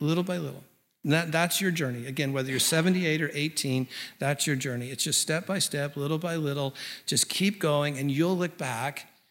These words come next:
and you'll see what God's been doing in your life. So you may hear these stories this morning of Peter and Paul and think,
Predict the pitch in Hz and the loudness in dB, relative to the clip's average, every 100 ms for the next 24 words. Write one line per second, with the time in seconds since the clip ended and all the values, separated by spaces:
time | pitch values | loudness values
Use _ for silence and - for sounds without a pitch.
0 | _ _ _ - 139 143 139 - 135 127 | _ _ _ -4 0 2 2 0 -2 -4
1 | 135 131 123 127 123 123 117 113 113 107 | -4 -4 -4 -4 -2 -2 -4 -6 -8 -10
2 | 95 - - - _ _ _ _ _ _ | -14 -16 -20 -20 _ _ _ _ _ _
3 | _ _ _ _ - 170 180 240 196 208 | _ _ _ _ 4 10 12 12 12 10
4 | 196 180 - 170 160 160 147 165 147 151 | 8 6 6 6 6 6 2 4 6 6
5 | 147 143 147 151 147 - 135 139 139 - | 4 2 2 4 2 2 2 2 0 2
6 | 143 135 135 | 2 2 -2